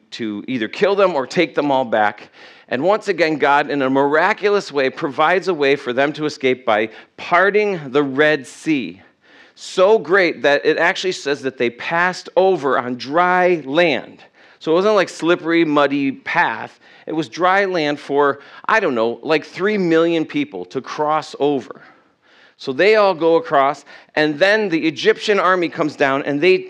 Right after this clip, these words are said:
follow them into the Red Sea, but the water comes crashing back in on them and drowns the entire army. And you probably didn't realize this, but also what happens is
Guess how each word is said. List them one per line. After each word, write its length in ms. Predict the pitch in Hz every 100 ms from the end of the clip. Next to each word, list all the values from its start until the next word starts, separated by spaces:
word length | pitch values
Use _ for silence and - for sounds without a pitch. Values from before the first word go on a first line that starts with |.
| -
follow 600 | - - 214 254 214 143
them 280 | 120 117 131
into 260 | 180 190 185
the 100 | 170
Red 220 | 160 156
Sea, 140 | 139
but 180 | 131 143
the 80 | 143
water 380 | 151 190 208 190
comes 200 | 135 -
crashing 540 | 180 180 185 175 165
back 240 | 143 143
in 140 | 135 135
on 100 | 131
them 160 | 131 135
and 140 | 135
drowns 420 | 127 180 220 233
the 120 | 180 170
entire 580 | - 185 185 190 190
army. 400 | - 156 143 98 - - - - _
And 280 | 180 190 156 - -
you 100 | 131
probably 320 | - 196 233
didn't 200 | 226 208
realize 380 | 196 175 139 123
this, 260 | 123 - - -
but 160 | 135 -
also 340 | 143 190 196
what 180 | 190 160
happens 500 | 131 117 131 127 123
is 260 | 117 113